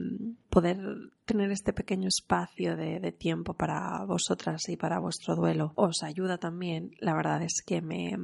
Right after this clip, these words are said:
eh, me reconforta un poquito más, ¿no? Siempre lo digo,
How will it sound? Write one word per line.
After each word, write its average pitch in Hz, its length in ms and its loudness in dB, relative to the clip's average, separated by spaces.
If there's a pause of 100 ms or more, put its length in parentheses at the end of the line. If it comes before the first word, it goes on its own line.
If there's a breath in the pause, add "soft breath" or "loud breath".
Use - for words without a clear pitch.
(480)
eh, 175 280 2
me 220 100 2
reconforta 175 1000 0
un 170 140 -6
poquito 165 340 -2
más, 151 260 -6
¿no? 170 80 2
Siempre 180 300 -2
lo 165 140 2
digo, 170 340 -2